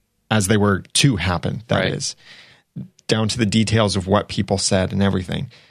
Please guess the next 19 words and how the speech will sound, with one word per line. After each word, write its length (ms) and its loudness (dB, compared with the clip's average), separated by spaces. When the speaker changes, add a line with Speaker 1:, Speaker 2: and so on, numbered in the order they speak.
Speaker 1:
So 300 2
she 260 2
was 300 4
seeing 480 4
the 80 4
future. 480 -2
That's 180 2
a 60 2
new 240 4
ability, 560 0
and 260 4
one 320 4
that 460 2
is 220 4
not 260 4
a 60 4
Dark 500 0
One 460 2
ability 840 0